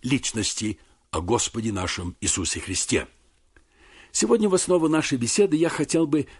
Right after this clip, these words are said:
взять только одно место из Нового Завета, первую главу из Евангелия от Иоанна, и остановиться на некоторых именах и титулах нашего Господа и Спасителя Иисуса Христа, которые мы находим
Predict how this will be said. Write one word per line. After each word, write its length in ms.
взять 520
только 360
одно 400
место 480
из 480
Нового 440
Завета, 580
первую 340
главу 380
из 260
Евангелия 440
от 200
Иоанна, 380
и 260
остановиться 880
на 120
некоторых 640
именах 500
и 80
титулах 580
нашего 360
Господа 440
и 440
Спасителя 680
Иисуса 440
Христа, 400
которые 360
мы 160
находим 540